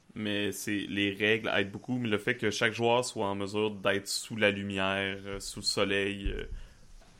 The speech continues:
à, au, à différents moments du jeu, ou par exemple, Donjon Dragon, si on parlait de combat tantôt, t'as envie que tous les personnages se sentent utiles dans un combat, c'est pas plaisant s'il y a un personnage que t'as l'impression qu'il fait tout le travail, puis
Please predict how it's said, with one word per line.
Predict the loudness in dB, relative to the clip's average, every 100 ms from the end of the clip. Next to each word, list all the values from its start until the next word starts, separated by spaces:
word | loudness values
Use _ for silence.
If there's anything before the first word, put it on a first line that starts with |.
| -20 -8 -4
à, | -4 -4 -14 -4
au, | 0 0 0 0
à |
différents | -2 0 2 2
moments | 2 2 0
du | -2
jeu, | 0 0 0 -4
ou | -4
par | 2 4
exemple, | 4 0 0
Donjon | 0 0
Dragon, | 0 0 -2 -6
si | -12 -4
on | -2 2
parlait | 2 2
de | -2
combat | -2 0 2 2 2
tantôt, | 0 -2 -6 -8 -10 -20 -20 _ -20 -20 _ _ -2
t'as | 4 6
envie | 4 0 0
que | 0
tous | 0 -6 -8 -6
les | -4 -4 -6 _
personnages | -2 -2 0 2 2 0 -6 -16 -16
se | -10 -6
sentent | -2 2 0 0
utiles | -4 -2
dans | 2 2 0
un | -4
combat, | -4 0 0
c'est | 0 -4
pas | -2 0
plaisant | 2 2 2 0 0
s'il | -4 -6 0
y |
a | 2 0 0
un | 0
personnage | 4 2 0 -2 0 0
que | -2
t'as | -6
l'impression | -6 -6 -8 -8
qu'il | -6
fait | -6
tout | -6
le | -6
travail, | 0 4 4 2 -2
puis | -8 -12